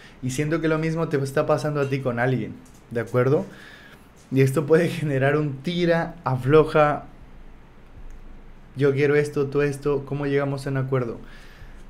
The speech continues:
¿De qué forma? Fluyendo, hablando, dando espacio para que cada día haya diferentes momentos de apreciación desde diferentes puntos de vista de la situación. Por eso está la luna,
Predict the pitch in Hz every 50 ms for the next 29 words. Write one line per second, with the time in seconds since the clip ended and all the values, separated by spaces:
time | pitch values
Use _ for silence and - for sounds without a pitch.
0 | - 120 127 123 127 135 131 131 131 143 139 127 127 123 120 - - 127 127 123
1 | 127 135 131 127 110 107 - - - - 117 120 113 123 127 127 127 127 127 120
2 | 110 104 104 - - - - - - - - - - 120 120 127 131 143 147 147
3 | 151 156 156 156 151 139 135 - - 147 147 143 139 147 139 131 135 131 131 127
4 | 117 113 107 - - 139 147 151 165 170 160 151 156 160 151 139 127 127 127 -
5 | - - - - - - - - - 131 131 135 139 143 151 147 135 135 127 127
6 | 131 131 147 147 139 139 131 123 127 131 131 135 135 131 135 135 127 123 127 123
7 | 127 - - 127 127 127 - 123 123 120 - - 120 113 - - 139 143 139 131
8 | 113 - - - - - - - - 120 123 113 120 117 113 117 - 123 123 127
9 | 131 131 131 135 135 131 - 135 135 131 139 127 123 123 117 123 127 127 - 127
10 | 117 117 113 110 110 - 107 - 107 104 - - 110 104 98 - - - - -
11 | - - - - - - - - - - - - - - - - - - - -
12 | - - - - 135 127 127 127 156 151 - - 151 147 147 143 131 127 123 135
13 | 151 151 127 101 101 110